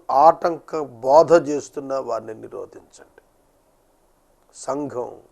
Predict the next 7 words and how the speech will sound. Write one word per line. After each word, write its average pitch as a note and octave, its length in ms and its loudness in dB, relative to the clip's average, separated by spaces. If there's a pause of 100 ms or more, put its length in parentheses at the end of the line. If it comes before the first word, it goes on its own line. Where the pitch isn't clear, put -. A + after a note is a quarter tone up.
(140)
లోకానికి - 540 -16
ఉపకారి. - 540 -20 (1600)
అట్టి A#2+ 340 -10
భాగ్యములోనికి C#3+ 760 -4
మమ్మల్ని G#2+ 320 -16 (100)
నడిపించమని G#2+ 800 -20 (300)
యేసు C#3 600 -12